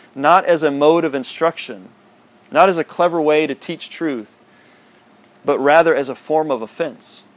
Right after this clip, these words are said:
He says, "Parables are full of elements that are odd, fantastic, extravagant, and offensive in order to shatter the world where everything is in its place."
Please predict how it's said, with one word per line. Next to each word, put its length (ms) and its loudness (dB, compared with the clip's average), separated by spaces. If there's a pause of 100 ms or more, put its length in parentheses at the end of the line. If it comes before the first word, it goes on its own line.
(3000)
He 60 -16
says, 160 -4
"Parables 420 0
are 80 -4
full 240 -2
of 140 -2
elements 400 -2
that 120 0
are 140 -2
odd, 380 0 (180)
fantastic, 840 -2
extravagant, 800 -2
and 140 -10
offensive 720 -8 (380)
in 200 -8
order 580 4 (720)
to 120 -10
shatter 480 2
the 120 -2
world 600 2
where 240 -4
everything 580 -6 (200)
is 180 -12
in 140 -10
its 160 -12
place." 520 -16